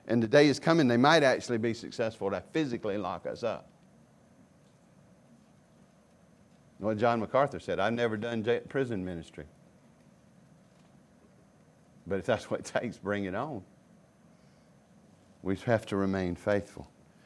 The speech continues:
See, Fo-, G-, Solomon is saying folly is often, I mean, he knows. He was there and foolish for <laughs> quite a long time. Wisest man that ever lived, we talked about it a little last week. But God does not abandon His people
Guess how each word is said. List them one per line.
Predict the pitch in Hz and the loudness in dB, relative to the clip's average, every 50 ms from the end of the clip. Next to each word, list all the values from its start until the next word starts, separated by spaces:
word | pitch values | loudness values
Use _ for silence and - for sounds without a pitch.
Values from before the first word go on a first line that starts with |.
| - - - - - | -20 -20 -20 -14 -4
See, | - - 156 143 | 4 6 6 8
Fo-, | 135 - 170 170 165 - | 10 10 10 10 10 8
G-, | 131 135 120 139 127 131 147 | 4 0 0 -2 -4 -4 2
Solomon | - - 170 180 190 180 175 165 156 | 6 10 10 10 10 10 8 8 6
is | 147 127 - | 6 4 6
saying | - 175 170 170 156 151 | 6 8 8 8 6 2
folly | - - 185 185 185 185 180 156 143 | 6 8 10 12 12 12 12 10 10
is | 135 120 160 | 8 10 10
often, | 160 185 202 196 196 - 160 135 127 113 117 - - - | 12 12 12 10 8 4 4 4 4 4 2 -2 -8 -6
I | - | -4
mean, | 139 139 123 | -4 -2 -2
he | 185 208 | -4 -4
knows. | 190 156 180 196 160 113 - | -2 0 0 0 0 -2 -2
He | - 151 185 | -4 -4 -2
was | 185 165 123 - | -2 -2 -4 -2
there | - 104 131 175 185 170 - | -2 -4 -2 -2 -4 -4 -6
and | 92 85 82 | -6 -8 -8
foolish | - 107 95 92 82 69 - - - - - - | -6 -6 -4 -4 -4 -6 -10 -14 -20 -20 -16 -12
for | 80 85 78 | -10 -10 -10
<laughs> | |
quite | - - - - 87 - - | -10 -10 -4 -2 -2 -2 0
a | 113 104 | -2 -4
long | 127 - 101 95 107 87 | -2 -2 -4 -4 -4 -4
time. | 113 117 139 131 104 92 98 - _ _ - - - - - - - _ _ - _ _ _ | -4 -4 -4 -6 -8 -10 -10 -12 _ _ -20 -20 -20 -20 -20 -20 -20 _ _ -20 _ _ _
Wisest | - 90 90 90 92 90 85 | -4 -4 -2 -2 -4 -6 -6
man | 101 101 95 98 95 | -6 -4 -4 -2 -2
that | 92 | -4
ever | 92 90 90 90 | -4 -4 -4 -4
lived, | 90 95 90 | -2 -4 -4
we | 92 | -4
talked | 85 - 85 76 | -6 -6 -6 -4
about | 69 85 87 82 | -2 -2 -2 -2
it | 85 | -4
a | 71 67 | -6 -6
little | 85 87 90 92 92 87 87 | -6 -6 -6 -4 -4 -4 -4
last | 87 90 87 87 - - | -4 -4 -6 -6 -8 -8
week. | 110 110 120 101 92 - _ _ _ _ _ _ _ _ - - _ _ _ _ _ - _ _ _ _ _ _ | -8 -6 -6 -6 -8 -12 _ _ _ _ _ _ _ _ -20 -20 _ _ _ _ _ -20 _ _ _ _ _ _
But | - 107 104 | -2 0 4
God | 98 135 139 147 156 160 139 | 8 10 12 12 12 10 8
does | 143 143 135 - 131 | 8 6 6 6 8
not | 135 135 127 120 | 8 8 10 8
abandon | 107 101 123 123 120 127 123 120 120 117 117 | 8 6 6 6 6 6 4 4 4 2 2
His | 123 110 110 - | 2 0 0 -2
people | - - 120 107 - - 85 85 - | -2 -2 -2 -2 -2 -2 -4 -6 -6